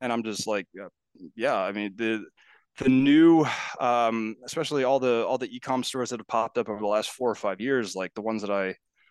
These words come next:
uh, the ones that I promote the most, like Cuts,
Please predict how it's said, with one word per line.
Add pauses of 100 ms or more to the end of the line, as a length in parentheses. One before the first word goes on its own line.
(480)
uh,
the
ones
that
I (120)
promote
the
most,
like
Cuts,